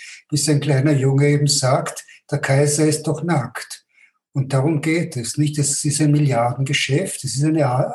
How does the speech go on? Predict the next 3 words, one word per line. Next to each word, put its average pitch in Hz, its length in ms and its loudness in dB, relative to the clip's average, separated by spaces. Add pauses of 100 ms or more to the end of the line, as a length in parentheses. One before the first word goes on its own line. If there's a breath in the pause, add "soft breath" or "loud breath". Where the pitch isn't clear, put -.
eigene 147 560 2 (340 loud breath)
pharmazeutische 139 840 0
Industrie, 143 920 0